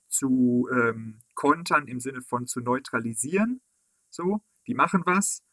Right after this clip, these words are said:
und wir machen auch was und wenn dann am Ende nichts passiert, ist erstmal okay,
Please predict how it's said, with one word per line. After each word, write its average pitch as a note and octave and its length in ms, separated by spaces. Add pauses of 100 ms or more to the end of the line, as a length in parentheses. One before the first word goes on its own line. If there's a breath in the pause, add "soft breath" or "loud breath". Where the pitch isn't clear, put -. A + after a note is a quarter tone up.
und C3 100
wir B2+ 80
machen B2+ 220
auch F3 240
was F#3 220
und C#3 140
wenn B2+ 160
dann B2+ 120
am B2+ 120
Ende C3 200
nichts C3+ 260
passiert, E3+ 420
ist - 160
erstmal A#2 320
okay, G#3+ 360